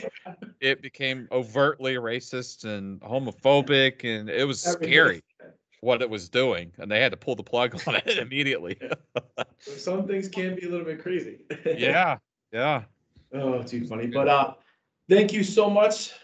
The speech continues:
Speaker 1: for, uh, for, uh, being a part of, uh, Shot at Business Central and Beer. We truly appreciate it, Bridget and Aaron. Uh,
Speaker 2: Yeah.
Speaker 1: wish you guys the best of luck, and, uh,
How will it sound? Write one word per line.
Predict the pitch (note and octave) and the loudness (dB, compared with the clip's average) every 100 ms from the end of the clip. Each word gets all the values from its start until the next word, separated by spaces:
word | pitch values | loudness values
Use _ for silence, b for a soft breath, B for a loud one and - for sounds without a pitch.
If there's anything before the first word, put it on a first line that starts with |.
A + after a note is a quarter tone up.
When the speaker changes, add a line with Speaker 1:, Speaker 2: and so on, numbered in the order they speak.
| _ | _
Speaker 1:
for, | D3 C#3+ | 2 2
uh, | C3+ C3 B2 - - _ - | 4 2 0 -6 -20 _ -2
for, | B2+ A#2 | 0 2
uh, | A2+ G#2+ | 0 -2
being | A#2+ C3 | 0 -2
a | B2 | -2
part | B2+ B2+ | 0 2
of, | B2 A#2 | 2 2
uh, | A2+ A2+ | -2 -2
Shot | C3 A#2 | -2 -2
at | - | -2
Business | B2 A#2+ | -2 0
Central | B2 - A#2 | -2 0 -2
and | A2 | -2
Beer. | A#2 A#2 | 2 4
We | A2+ | 4
truly | - A#2 A2 | -2 0 0
appreciate | A2 A#2+ A#2 A#2 A2+ | 0 -2 2 2 2
it, | A#2 | 2
Bridget | A#2+ A#2 | 0 0
and | G#2+ | 2
Aaron. | A#2+ B2 B2 - _ _ _ _ - | 4 4 2 -8 _ _ _ _ -8
Uh, | D#2+ | -4
Speaker 2:
Yeah. | - D#3+ - _ _ _ | -4 -4 -10 _ _ _
Speaker 1:
wish | G2+ A#2 A#2+ | 0 0 4
you | B2+ | 4
guys | B2 A#2+ A#2 | 6 6 4
the | A2+ - _ - | 0 -4 _ 0
best | B2 B2 - | 2 0 -4
of | G#2+ G2+ | -10 -4
luck, | A2+ B2 C3+ G2 | 0 0 -2 -6
and, | G2 G2 | -8 -4
uh, | G2+ G2+ | -2 -2